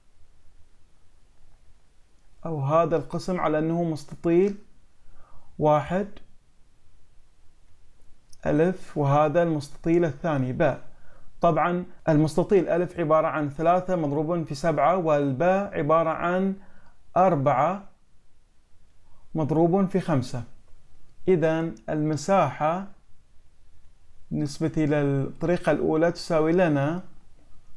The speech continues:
سبعة في ثلاثة زائدا أربعة في خمسة، وتساوي لنا هنا واحد وأربعون.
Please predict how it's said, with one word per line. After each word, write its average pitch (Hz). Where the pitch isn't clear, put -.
سبعة 165
في 156
ثلاثة 165
زائدا 160
أربعة 165
في 165
خمسة، 143
وتساوي 160
لنا 165
هنا 180
واحد 160
وأربعون. 139